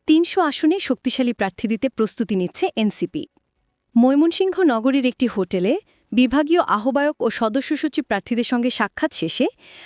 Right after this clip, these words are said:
আয়োজিত সংবাদ সম্মেলনে এসব কথা বলেন তিনি। আগামীর বাংলাদেশে জনগণ আর কোনো বিদেশি আধিপত্যবাদ মেনে নেবে না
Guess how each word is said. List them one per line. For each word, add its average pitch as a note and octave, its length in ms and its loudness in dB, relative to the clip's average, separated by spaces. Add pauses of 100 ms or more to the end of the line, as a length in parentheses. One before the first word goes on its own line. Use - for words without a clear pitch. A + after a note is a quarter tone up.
(120)
আয়োজিত C4+ 380 2
সংবাদ C4+ 400 0
সম্মেলনে F#3 600 0
এসব A3+ 260 -2
কথা F#3 240 -4
বলেন G3+ 240 2
তিনি। D#3 300 -2 (720)
আগামীর A3 400 2
বাংলাদেশে G#3+ 720 0 (380)
জনগণ C4+ 440 2
আর A#3+ 220 0
কোনো D#4+ 200 2
বিদেশি A#3+ 400 0
আধিপত্যবাদ A3+ 640 -2
মেনে G#3+ 240 2
নেবে G3 220 0
না F#3+ 100 -2